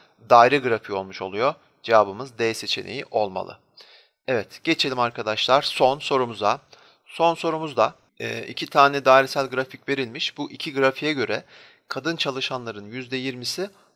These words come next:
otuz beş kırk dört yaş aralığındadır. Buna göre bu şirkette çalışan erkeklerden kaç tanesi otuz beş kırk dört yaş aralığındadır denmiş. Şimdi arkadaşlar,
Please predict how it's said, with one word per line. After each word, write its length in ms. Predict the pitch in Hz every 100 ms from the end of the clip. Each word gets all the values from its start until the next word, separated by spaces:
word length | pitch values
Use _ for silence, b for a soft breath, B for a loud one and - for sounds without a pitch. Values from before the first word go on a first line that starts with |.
| _
otuz 400 | 127 127 135 127
beş 380 | 135 160 - -
kırk 360 | - 143 139 151
dört 220 | 147 139
yaş 280 | 110 - 117
aralığındadır. 800 | 110 107 101 95 95 135 - B B B _
Buna 180 | 135 165
göre 300 | 139 110 101
bu 80 | 143
şirkette 480 | - 127 131 120 117
çalışan 400 | 123 113 120 104
erkeklerden 760 | 113 110 120 117 107 113 151 b b _
kaç 340 | - 175 185 -
tanesi 480 | 151 143 131 -
otuz 380 | - 135 143 131
beş 200 | 143 -
kırk 260 | - 139 -
dört 220 | 139 139
yaş 180 | 127 131
aralığındadır 640 | 117 113 113 110 104 95
denmiş. 600 | 101 95 90 - - - _
Şimdi 240 | - 175 170
arkadaşlar, 760 | 170 180 170 - 117 - -